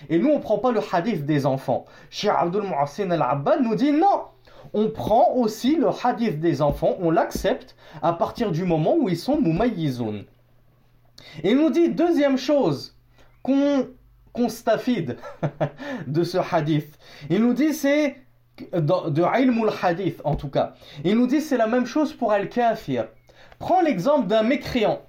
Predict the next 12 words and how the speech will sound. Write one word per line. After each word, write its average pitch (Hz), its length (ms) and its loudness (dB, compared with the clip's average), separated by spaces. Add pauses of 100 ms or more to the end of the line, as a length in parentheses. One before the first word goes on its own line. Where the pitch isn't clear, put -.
(440)
qui 247 120 0
a 285 100 6
entendu 285 380 2
un 302 100 4 (100)
hadith 226 320 0
du 190 100 -6
messager 214 420 -2
d'Allah. 165 380 0 (200)
Prends 339 280 2
l'exemple 262 440 2
de 170 80 2
Omar, 262 680 4